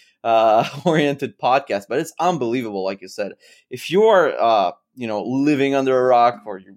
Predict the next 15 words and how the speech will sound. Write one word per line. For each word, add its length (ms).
probably 260
brain 400
is, 200
just 160
go 120
back 300
and 100
listen 280
to 80
some 180
of 120
the 100
horrible 560
things 300
these 340